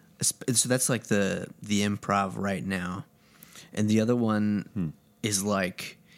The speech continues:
Speaker 1: uh, the mansion of comfort. I'm gonna have to, I'm gonna have to be hitting that one down pretty soon 'cause I love my comfy,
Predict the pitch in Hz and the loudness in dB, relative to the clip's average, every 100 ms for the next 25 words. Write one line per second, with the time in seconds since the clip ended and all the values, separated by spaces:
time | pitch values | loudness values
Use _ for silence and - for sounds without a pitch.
0 | - - - - _ _ _ _ _ - | -20 -20 -20 -20 _ _ _ _ _ -4
1 | - - - 127 120 131 131 139 - 123 | -4 -4 -2 0 2 2 2 0 0 -2
2 | 117 120 107 - 113 110 104 104 104 101 | -2 -2 -2 -4 -6 -2 0 0 -4 -6
3 | - 101 101 95 - - 104 104 104 101 | -2 0 0 -4 -8 -4 -2 0 0 -4
4 | - 98 98 98 120 110 95 95 95 - | -6 -6 -4 -6 -8 -8 -8 -8 -8 -10
5 | 87 - - - - - _ - - - | -10 -8 -8 -10 -14 -20 _ -10 -8 -6
6 | - - - 107 110 107 95 92 95 87 | -8 -8 -6 0 0 0 -2 0 -2 -4
7 | - - _ _ _ - - 104 104 - | -12 -16 _ _ _ -20 -12 -10 -8 -8
8 | - - - - - | -10 -10 -12 -10 -12